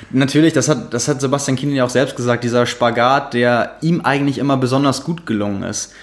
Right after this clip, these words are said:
Also zwar immer wieder Probleme hatte über Jahre, ähm, aber trotzdem hat es ja immer geschafft, an der Startlinie zu stehen und auch abzuliefern. Ich meine, bis zu diesem Jahr, bis zu diesem Rennen war der schlechteste Ha-, oder die schlechteste Hawaii-Platzierung von Sebastian Kienle ein achter Platz.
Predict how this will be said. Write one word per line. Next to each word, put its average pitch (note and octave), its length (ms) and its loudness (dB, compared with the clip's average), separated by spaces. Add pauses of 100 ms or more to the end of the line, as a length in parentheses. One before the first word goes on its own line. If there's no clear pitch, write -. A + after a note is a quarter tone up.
(140)
Also B2 560 2
zwar C#3 400 0
immer D3+ 180 4
wieder C3+ 160 2
Probleme B2 500 2
hatte B2+ 200 0
über A#2+ 200 2
Jahre, C3 680 2
ähm, A2+ 320 2 (140)
aber A#2 240 0
trotzdem C3+ 400 0
hat B2+ 80 0
es B2+ 100 -2
ja B2 80 0
immer B2+ 240 2
geschafft, C3 540 -2 (120)
an A#2+ 100 0
der A#2 80 2
Startlinie A#2+ 420 0
zu A2 120 -6
stehen A2+ 360 0
und B2 220 0
auch A2 100 0
abzuliefern. G#2 600 0 (340)
Ich - 60 -8
meine, A2+ 340 2 (340)
bis C#3 400 -2
zu C3+ 160 -2
diesem C3 240 2
Jahr, B2 280 4
bis B2+ 120 -4
zu - 80 -4
diesem A#2+ 240 2
Rennen B2 500 0
war A#2 140 4
der A#2 100 2
schlechteste B2+ 540 0
Ha-, A#2 220 2
oder A2+ 180 0
die A2 60 0
schlechteste C3+ 340 -2
Hawaii-Platzierung A#2+ 720 0
von A#2+ 160 0
Sebastian A2+ 380 0
Kienle B2 200 0
ein A#2 80 0
achter - 280 -2
Platz. - 400 -2